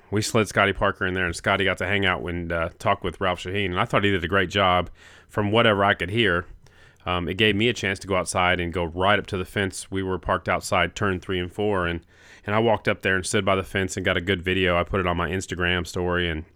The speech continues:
I think it went to my Facebook story as well. But, um, just going up there and getting pelted with the, the pea gravel, I felt like a real race fan again, you know, uh, being out with the, with the fans.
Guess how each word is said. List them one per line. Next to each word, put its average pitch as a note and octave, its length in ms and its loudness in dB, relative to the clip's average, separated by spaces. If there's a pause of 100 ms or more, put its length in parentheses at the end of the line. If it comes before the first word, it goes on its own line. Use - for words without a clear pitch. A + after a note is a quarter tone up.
I F2 80 -4
think F2+ 220 -8
it D2+ 80 -6
went F#2 140 -6
to - 100 -14
my E2 80 -2
Facebook - 480 -6
story F2+ 280 -4
as E2 120 -6
well. G2 260 0
But, F2+ 240 -4 (920)
um, F2+ 540 -4 (160)
just - 220 -4
going E3 180 2
up B2+ 140 0
there G#2 220 4
and F#2 480 -4
getting G2+ 380 0
pelted - 460 0
with G2+ 300 -4
the, F#2 200 -2
the F2+ 180 -6
pea G2+ 180 -2
gravel, F#2 460 0 (100)
I F2 100 -4
felt F#2+ 260 -4
like F#2+ 200 -2
a F#2+ 40 0
real F2+ 240 0
race E2 280 -2
fan G2+ 240 -2
again, G2 360 -2
you G2 100 -4
know, F#2+ 320 -4 (500)
uh, F2 260 -2
being F#2+ 320 0
out F#2+ 300 0 (300)
with G2 320 -2
the, F#2 220 0
with A2 200 -2
the F#2+ 80 -2
fans. G2+ 640 -2